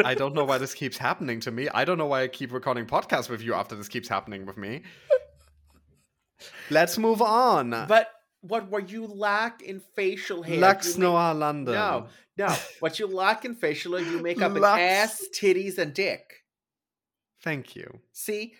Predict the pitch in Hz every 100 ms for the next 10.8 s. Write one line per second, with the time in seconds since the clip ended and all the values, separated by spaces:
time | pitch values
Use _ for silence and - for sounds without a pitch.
0 | _ 139 185 190 - 214 185 151 180 -
1 | 127 123 - 90 98 - 151 - 190 226
2 | 254 233 196 233 220 151 170 196 214 202
3 | 220 208 208 - 220 240 123 127 143 170
4 | 175 226 - 196 226 - 277 214 131 143
5 | 147 - 170 170 175 - 139 - 143 135
6 | 131 139 - 208 - 147 _ _ _ _
7 | _ _ _ - 247 285 - 78 - 107
8 | - 165 220 220 - 226 220 - 202 254
9 | 247 233 208 202 190 180 175 160 180 -
10 | - 180 175 180 180 - 117